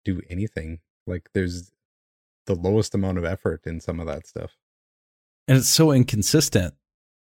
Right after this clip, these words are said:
Speaker 2: So
Speaker 1: Yeah.
Speaker 2: they showed, like, some side-by-sides where there are people that look really good,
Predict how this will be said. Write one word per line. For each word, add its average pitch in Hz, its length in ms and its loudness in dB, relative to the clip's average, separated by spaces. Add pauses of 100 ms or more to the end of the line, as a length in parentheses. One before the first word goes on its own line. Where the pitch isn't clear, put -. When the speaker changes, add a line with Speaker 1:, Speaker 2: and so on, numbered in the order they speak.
(120)
Speaker 2:
So 127 320 8
Speaker 1:
Yeah. 117 60 8
Speaker 2:
they 113 240 6
showed, 131 340 8
like, 107 200 6
some 104 400 0 (520)
side-by-sides 117 880 6
where 107 120 6
there 107 320 8
are 92 80 4
people 113 380 2
that 95 160 4
look 110 320 2
really 101 500 2
good, 95 680 4